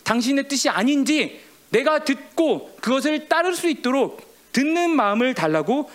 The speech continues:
했던 것이죠. 그래서 선악을 분별하게 해달라. 뭐입니까? 어떤 것이 하나님의 길이고 어떤 것이 영혼에 합한 것이고 어떤 것이 그렇지 않은 것인지 분별할 수 있는 듣는 마음을 달라고 기도했습니다.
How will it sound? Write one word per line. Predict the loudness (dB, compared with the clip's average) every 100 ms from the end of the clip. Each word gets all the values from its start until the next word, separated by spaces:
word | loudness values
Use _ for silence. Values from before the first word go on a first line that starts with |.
| -14 -2
했던 | -2 0 0 0
것이죠. | 0 -2 -2 -4 -6 -18 -20 -20 -12 -2
그래서 | 0 0 -2
선악을 | -2 -2 0 0 0 0
분별하게 | 0 0 2 0 0
해달라. | 0 -2 -4 -10 -20 -20 -16 -2
뭐입니까? | 0 2 0 -2 -4 -6 -14 -20 -6
어떤 | -2 0 0 0
것이 | 0 -2
하나님의 | 0 0 0 0 -2
길이고 | -2 -2 -2 -4 -6 -12 -12 -2
어떤 | -2 0 0
것이 | 0 0 0 2
영혼에 | 2 2 2 2 2
합한 | 0 -2 -2 -4 -2 -2 0
것이고 | -2 -2 -2 -2 -4 -14 -16 -2
어떤 | -2 0 0
것이 | 0 -2
그렇지 | -2 -2 0 -2
않은 | 0
것인지 | -2 -2 -2 -2 -2 -10 -4
분별할 | 0 2 2 0 0
수 | -2
있는 | 0 0 -2 -8 -18 -2
듣는 | 0 2 2
마음을 | 2 2 0 0
달라고 | 0 0 0 0 0
기도했습니다. | -2 -2 -2 -4 -4